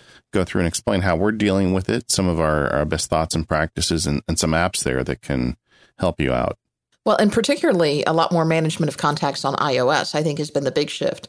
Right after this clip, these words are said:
Speaker 2: Uh,
Speaker 1: Yeah.
Speaker 2: moving some of this from Mac to, uh, I O S. Uh, I think
Speaker 1: It's
Speaker 2: you're doing
Speaker 1: finally
Speaker 2: that a little
Speaker 1: getting
Speaker 2: m-,
Speaker 1: better over there.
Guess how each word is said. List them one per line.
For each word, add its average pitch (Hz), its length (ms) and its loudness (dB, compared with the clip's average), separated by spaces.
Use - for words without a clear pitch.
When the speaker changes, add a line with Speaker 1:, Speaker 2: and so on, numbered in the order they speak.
Speaker 2:
Uh, 104 60 2
Speaker 1:
Yeah. 85 160 2
Speaker 2:
moving 165 260 2
some 160 200 0
of 143 40 2
this 139 160 0
from 160 340 0
Mac 143 320 0
to, 147 200 0
uh, 120 220 2
I 127 160 0
O 123 100 2
S. 110 340 -2
Uh, - 100 -8
I 143 180 0
think 196 60 0
Speaker 1:
It's 180 100 0
Speaker 2:
you're 185 80 2
doing 180 240 4
Speaker 1:
finally 165 60 4
Speaker 2:
that 147 100 2
a - 20 0
little 78 200 2
Speaker 1:
getting 73 120 0
Speaker 2:
m-, 73 60 2
Speaker 1:
better 71 120 2
over 69 200 0
there. 64 300 -2